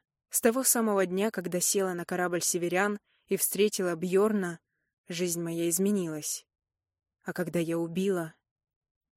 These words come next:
А еще странно, что Хаки никак не выходил у меня из головы.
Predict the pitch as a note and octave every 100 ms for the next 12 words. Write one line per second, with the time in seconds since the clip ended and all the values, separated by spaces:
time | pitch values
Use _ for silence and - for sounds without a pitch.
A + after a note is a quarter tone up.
0 | _ _ _ F#3+ F#3 - G3+ - G#3 G3+
1 | G3+ F#3 - F#3 - G#3 - F#3 F3+ F#3+
2 | F#3+ F#3+ F#3 G3 F#3 G3 F#3+ F#3+ F#3+ F#3
3 | F#3 G3 G#3 F#3+ E3